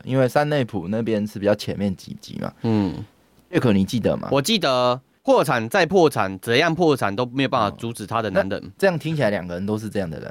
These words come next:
Speaker 1: 啊。
Speaker 2: 没有啊，那个我们的L P O高现在它是脱离游戏产业才破产嘛，对，投资失利。但是我们的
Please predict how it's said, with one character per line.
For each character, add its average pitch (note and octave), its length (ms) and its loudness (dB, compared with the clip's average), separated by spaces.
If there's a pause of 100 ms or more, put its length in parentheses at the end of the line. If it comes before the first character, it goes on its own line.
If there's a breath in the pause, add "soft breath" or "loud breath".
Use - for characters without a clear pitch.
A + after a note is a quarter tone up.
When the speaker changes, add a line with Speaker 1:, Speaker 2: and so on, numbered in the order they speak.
Speaker 1:
啊。 - 80 -14 (340)
Speaker 2:
没 D#3 80 -6
有 E3+ 80 2
啊， C3+ 360 0
那 F3 140 0
个 C#3 680 2 (220 soft breath)
我 B2+ 80 -8
们 B2+ 140 2
的 B2 560 4 (220)
L D3 80 0
P C#3+ 160 2
O C3 120 4
高 C#3+ 220 2
现 C#3+ 80 2
在 C#3 80 4
它 C#3+ 100 2
是 D3 160 -6 (260)
脱 E3 260 4
离 B2+ 140 2
游 A2+ 140 4
戏 C3+ 160 0
产 G#2+ 200 -4
业 A2 220 0 (200)
才 G2 180 0
破 G#2+ 280 2
产 - 220 -8
嘛， B1 120 -14 (200)
对， E2+ 340 -8 (280)
投 G#2+ 100 -4
资 A2+ 160 2
失 A2 180 -4
利。 G#2+ 120 -2
但 D3 160 2
是 D3 140 2
我 A#2+ 160 6
们 G#2 220 0
的 G2+ 280 0